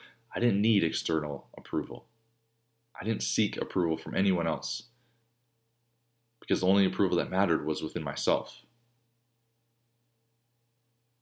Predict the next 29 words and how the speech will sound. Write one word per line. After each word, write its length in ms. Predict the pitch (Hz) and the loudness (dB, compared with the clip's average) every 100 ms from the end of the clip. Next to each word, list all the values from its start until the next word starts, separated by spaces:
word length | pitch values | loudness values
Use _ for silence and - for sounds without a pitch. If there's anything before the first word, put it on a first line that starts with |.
| _ _ _ _ _ | _ _ _ _ _
But 160 | - 92 | 0 4
when 120 | 95 | 4
you 140 | 92 | 4
prioritize 840 | - - 95 98 135 127 87 87 82 | 2 2 6 8 8 4 0 -2 -2
approval 420 | 80 - 101 92 90 | -2 4 4 4 2
over 240 | 90 90 | 2 2
your 160 | 82 80 | 2 2
actual 380 | 82 - 80 | 0 0 0
learning 320 | 78 90 90 82 | 0 0 0 -4
and 100 | 76 | -8
development, 680 | 69 92 107 76 73 - - _ _ _ _ _ _ _ _ _ - | 0 2 2 0 -6 -10 -16 _ _ _ _ _ _ _ _ _ -4
you 100 | 98 | 2
are 40 | 101 | 2
sacrificing 920 | - - 123 - 107 90 80 - 87 | 2 0 0 0 0 2 2 2 -2
your 160 | 85 90 | -2 0
own 120 | 92 | -2
potential 340 | - 98 92 | -2 -6 -6
for 140 | - 92 | -4 0
growth. 520 | 101 117 - - _ _ _ _ _ _ _ _ _ _ _ _ _ _ - | 2 2 0 -14 _ _ _ _ _ _ _ _ _ _ _ _ _ _ -6
You're 120 | 98 | -2
literally 380 | 92 120 95 82 | 4 6 6 4
sacrificing 600 | - 104 - 104 95 90 | 2 2 0 -2 0 -2
your 100 | 85 | -2
ability 380 | 82 107 92 85 | 2 4 4 0
to 100 | 78 | -8
grow 360 | - 95 95 | -2 2 2
as 100 | 85 | 0
an 100 | 80 | -2
individual. 600 | 80 78 85 82 - - | -6 -2 -2 -2 -8 -12